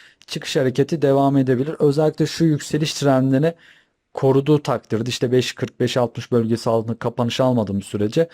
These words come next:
tekrardan yeni tepelerin gelme ihtimali yüksek. Ee, yani beklentim benim şu bölgelerde denge bulup tekrardan yükselişe geçmesi. Yani bu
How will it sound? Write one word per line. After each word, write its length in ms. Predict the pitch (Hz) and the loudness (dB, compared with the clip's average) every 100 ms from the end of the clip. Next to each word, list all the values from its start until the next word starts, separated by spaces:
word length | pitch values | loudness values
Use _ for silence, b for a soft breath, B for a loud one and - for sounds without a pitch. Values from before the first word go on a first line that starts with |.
| B B - | B B -4
tekrardan 480 | 170 151 131 139 | -4 0 0 2
yeni 300 | 165 139 139 | 2 2 2
tepelerin 580 | 143 135 123 117 123 175 B B B - | 0 -2 0 2 2 -2 B B B -4
gelme 320 | 139 135 139 | 0 2 0
ihtimali 580 | 131 117 113 117 151 180 B B B - | 0 0 2 2 0 -4 B B B 0
yüksek. 560 | 147 143 - 156 156 _ _ _ - | 0 0 -2 -2 -2 _ _ _ 0
Ee, 720 | 120 117 113 110 127 127 50 - - | 2 4 4 2 -2 -4 -8 -12 0
yani 340 | 190 123 135 | 2 4 4
beklentim 680 | 170 165 131 107 107 165 151 | 2 2 0 0 0 0 2
benim 200 | 151 151 | 2 2
şu 220 | - 156 | 0 2
bölgelerde 680 | 143 123 120 120 117 123 120 | 2 2 2 2 2 -2 0
denge 280 | 139 139 110 | 2 4 2
bulup 220 | 135 - | 0 -2
tekrardan 640 | 165 156 131 107 110 170 B B B B _ | -4 -2 0 0 -2 -4 B B B B _
yükselişe 520 | 156 - 143 127 - | -2 0 0 0 0
geçmesi. 580 | 147 147 147 156 143 123 | 2 0 0 -2 -2 -2
Yani 340 | 131 156 131 | -2 0 0
bu 260 | 147 160 151 | 2 2 0